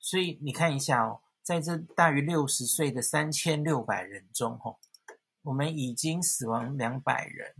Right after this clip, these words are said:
然后一千两百位是重症。那重症中到底有多少可以成功的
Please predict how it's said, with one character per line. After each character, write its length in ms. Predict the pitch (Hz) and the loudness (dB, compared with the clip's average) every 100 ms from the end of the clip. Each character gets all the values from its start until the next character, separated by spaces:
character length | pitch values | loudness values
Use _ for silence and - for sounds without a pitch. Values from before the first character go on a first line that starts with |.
| 143 - | -18 -8
然 180 | 117 117 | -6 -2
后 420 | 143 139 127 131 | 2 2 2 -4
一 100 | 160 | -4
千 320 | 143 160 147 | -2 0 0
两 240 | 143 127 135 | 0 -2 2
百 320 | 135 117 - _ _ | 2 2 -4 _ _
位 220 | 143 131 | -2 0
是 140 | 117 120 | -2 -4
重 340 | - 131 107 | -4 -4 -4
症。 280 | - 120 - - _ _ _ _ _ _ _ _ | -4 -4 -4 -12 _ _ _ _ _ _ _ _
那 500 | 147 135 - - - _ _ _ _ - _ _ _ _ _ _ _ _ _ _ _ - - _ | -4 -4 -4 -10 -14 _ _ _ _ -20 _ _ _ _ _ _ _ _ _ _ _ -20 -20 _
重 240 | - 208 160 | 2 4 4
症 260 | 190 147 | 2 4
中 260 | 147 151 147 | 4 2 4
到 160 | 151 | 2
底 120 | 123 107 | 2 -4
有 120 | 113 | -8
多 240 | - 139 151 | -4 0 0
少 180 | 120 95 | 0 -2
可 200 | - 113 | -4 -6
以 180 | 104 78 _ - | -6 -10 _ -12
成 340 | - - 113 | -6 -4 -4
功 260 | 120 120 120 | -4 -4 -4
的 240 | 113 - | -6 -8